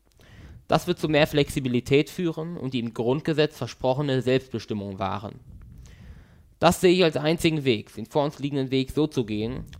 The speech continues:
dass er uns nicht komplett zerstört. Denn als Familienvorsitzender bin ich in erster Linie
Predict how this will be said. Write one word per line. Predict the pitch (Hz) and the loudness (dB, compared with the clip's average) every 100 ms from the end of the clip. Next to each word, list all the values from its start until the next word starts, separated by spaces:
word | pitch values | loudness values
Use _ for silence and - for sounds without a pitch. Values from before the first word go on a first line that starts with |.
| - | -4
dass | 117 | -2
er | 139 | 0
uns | 127 | 0
nicht | 143 127 | -2 -2
komplett | 143 120 127 - | -4 0 -2 -2
zerstört. | 98 - - 64 - _ _ | -8 -8 -12 -12 -18 _ _
Denn | 113 | -6
als | 117 | -4
Familienvorsitzender | - 123 131 135 - 131 143 - 151 147 147 - - | -4 -2 -2 -2 0 0 0 -6 0 0 0 -10 -10
bin | - 127 | -2 -2
ich | 127 | 0
in | |
erster | 113 135 - 131 | 0 0 2 0
Linie | 139 147 143 | 2 0 -2